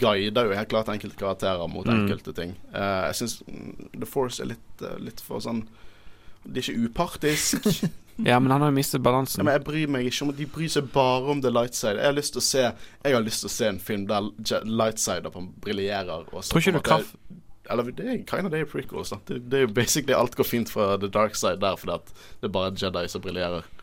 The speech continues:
Speaker 2: Kanskje kraften hadde en påvirkning i Palpatine og hvordan han kom opp til toppen.
Speaker 1: Det kan godt hende.
Speaker 2: Sant?
Speaker 1: Det kan godt
Speaker 2: Men
Speaker 1: hende.
Speaker 2: nå prøver han å balansere det
Speaker 1: Ja,
Speaker 2: opp
Speaker 1: men
Speaker 2: igjen.
Speaker 1: den, den skal jo ikke være, den skal jo være upartisk.
Speaker 2: Ja, han skal det.
Speaker 1: Sant? Så det er en forklaring til prequels, altså.
Speaker 2: Ja.
Speaker 1: Godt, godt, godt, godt, godt, godt.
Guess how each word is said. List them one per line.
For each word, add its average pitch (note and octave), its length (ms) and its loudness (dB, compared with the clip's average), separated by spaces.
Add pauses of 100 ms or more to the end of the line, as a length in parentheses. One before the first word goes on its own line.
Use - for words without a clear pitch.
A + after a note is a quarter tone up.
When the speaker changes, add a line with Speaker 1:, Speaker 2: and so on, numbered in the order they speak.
(120)
Speaker 2:
Kanskje C#3 240 0
kraften B2+ 340 4
hadde A#2 140 4
en - 100 -6
påvirkning A2 480 2
i G2+ 140 -2
Palpatine G2+ 420 0
og - 80 -2
hvordan G2+ 220 2
han - 80 -2
kom G#2+ 100 4
opp - 160 -4
til G2 160 2 (560)
toppen. - 240 2
Speaker 1:
Det B2 140 4
kan F#2 100 -2
godt C#3 160 -4
hende. C#3+ 240 -4
Speaker 2:
Sant? A#2+ 160 2
Speaker 1:
Det - 140 -2
kan - 80 0
godt D#3+ 100 -2
Speaker 2:
Men C#3 140 6
Speaker 1:
hende. C#3+ 100 6
Speaker 2:
nå - 80 -2
prøver B2+ 240 6
han A#2+ 60 6
å - 80 0
balansere A2 420 4
det G2+ 80 2
Speaker 1:
Ja, A2 80 8
Speaker 2:
opp C3 80 2
Speaker 1:
men A#2 80 6
Speaker 2:
igjen. B2+ 160 6
Speaker 1:
den, C3 140 0
den - 100 -2
skal C3+ 220 4
jo - 20 -4
ikke C#3 220 0
være, A2 240 2 (240)
den A#2+ 100 -4
skal C3 160 2
jo F2+ 80 0
være F2+ 240 2
upartisk. - 540 -6
Speaker 2:
Ja, D3 100 6
han E3 80 2
skal A2+ 220 6
det. B2+ 80 -4 (100)
Speaker 1:
Sant? D#3 160 -4
Så C3+ 240 4
det C3 320 0
er B2 60 2
en - 80 -8
forklaring C#3+ 340 4
til - 80 -8
prequels, B2 400 -2
altså. F2+ 220 -4 (180)
Speaker 2:
Ja. C#3 140 2 (1200)
Speaker 1:
Godt, - 480 -10
godt, - 280 -10 (200)
godt, - 200 -10 (360)
godt, - 220 -10
godt, - 160 -10
godt. - 220 -8